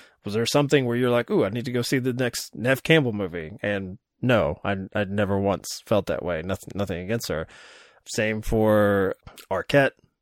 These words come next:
Courtney Cox. Like, you know, n-, none of 'em. I, I did not follow. So I think I was being honest with myself. It's like,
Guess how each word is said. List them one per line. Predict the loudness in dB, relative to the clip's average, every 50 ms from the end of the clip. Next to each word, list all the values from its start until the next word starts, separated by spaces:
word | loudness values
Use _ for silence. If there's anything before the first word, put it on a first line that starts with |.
| _ _ -20 _
Courtney | -8 -8 -6 -4
Cox. | 2 6 6 6 6 4 2 -2 -2
Like, | 0 0 -2 -4 -6
you | -2 0 0 0
know, | 0 -4 -6
n-, | 4
none | 6 8 8 8
of | 6 4
'em. | 0 -8 -12 -10 -6
I, | -4 -2 0 0 0
I | 0
did | 0 2 2
not | 2 2 4
follow. | 6 6 6 6 6
So | 8 8 8 8 6 0 -12 -20 -20 -20 _ _ _ _ _ _ _ _ _ _ _ _ _ _ 4
I | 6
think | 6 6 6
I | 4
was | 4 4 4 4
being | 4 4 4 4
honest | 4 4 4 4 2
with | 0 0
myself. | 0 0 0 0 0 0 0 0
It's | -2 0 0
like, | 0 0 -2 -6 -14 -20